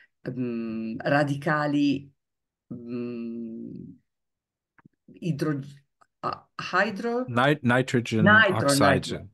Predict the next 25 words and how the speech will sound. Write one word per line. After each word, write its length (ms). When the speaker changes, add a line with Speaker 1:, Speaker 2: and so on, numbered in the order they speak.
Speaker 1:
Okay, 160
ni-, 380
n-, 120
Speaker 2:
Nitrogen 540
oxide, 560
N 200
O. 300
Speaker 1:
N 160
O. 240
Speaker 2:
Yeah. 180
Speaker 1:
Ossido 480
nitrico, 640
O, 400
la. 280
Speaker 2:
Yes, 360
and 240
this 260
eventually 760
can 360
lead 300
into 500
the, 420
uh, 400
into 720
building 720